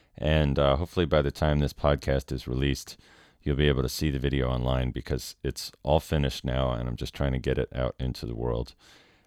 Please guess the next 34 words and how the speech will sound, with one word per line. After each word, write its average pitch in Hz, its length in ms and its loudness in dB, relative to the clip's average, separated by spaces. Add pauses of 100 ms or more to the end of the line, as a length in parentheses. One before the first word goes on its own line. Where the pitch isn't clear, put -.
(200)
Um, 90 580 8 (580)
the 110 120 4
slugs 170 680 2 (400)
were 110 440 6 (1000)
a 98 80 4
little 107 380 6
bit 117 280 6
hard 90 420 6
to 87 120 -4
work 78 300 2
with. 64 420 -4 (280)
They 87 160 4
were, 82 380 2 (300)
as, 95 420 4 (220)
as 101 240 6
they 117 140 6
would 110 260 4
be 92 340 4
if - 220 -2
you 82 320 0 (360)
took 90 360 0
a 85 60 2
random 82 720 4 (600)
sample 76 640 4
of 71 140 2
seven 80 400 4
people 71 400 0
in 67 100 2
the 67 80 2
world, 65 380 0
there 71 160 0
would 69 180 0
be 67 320 -2
some 78 680 0